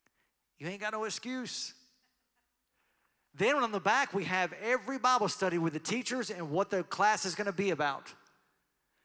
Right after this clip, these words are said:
We have the table with Gary Ke-, Pastor Gary Keelan. We have men's discipleship with Pastor Torrance Farmer. We have women's discipleship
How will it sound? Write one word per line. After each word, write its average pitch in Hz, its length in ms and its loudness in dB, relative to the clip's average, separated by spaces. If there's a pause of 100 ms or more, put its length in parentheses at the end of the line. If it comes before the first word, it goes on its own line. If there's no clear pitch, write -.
(400)
We 233 180 2
have 190 420 2 (440)
the 175 100 -4
table 208 440 2
with 170 120 2
Gary 202 260 2
Ke-, 202 280 -4
Pastor 180 260 0
Gary 202 220 0
Keelan. 147 440 -8 (420)
We 165 100 2
have 185 140 4
men's 202 240 2
discipleship 190 680 2
with 156 100 -2
Pastor 170 300 0
Torrance 190 320 0
Farmer. 165 420 0 (360)
We 170 100 0
have 170 240 2
women's 220 500 2
discipleship 156 800 0